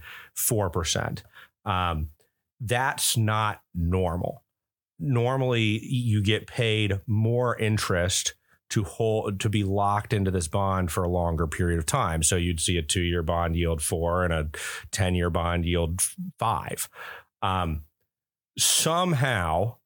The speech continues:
we have to go from what's called an inverted yield curve, where we are now, to an unyielded, uninverted yield curve, with that healthy yield curve that trends up and to the right that we were talking about. And his,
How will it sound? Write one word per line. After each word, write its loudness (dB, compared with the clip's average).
we 0
have 2
to 0
go 0
from 0
what's 0
called 0
an 0
inverted 2
yield 0
curve, 0
where 0
we 0
are 0
now, 0
to 0
an 0
unyielded, 0
uninverted 0
yield 0
curve, -2
with -2
that 0
healthy 0
yield 2
curve 0
that -2
trends 0
up 0
and 0
to 0
the 0
right 0
that 0
we 0
were 0
talking -2
about. -2
And 0
his, 0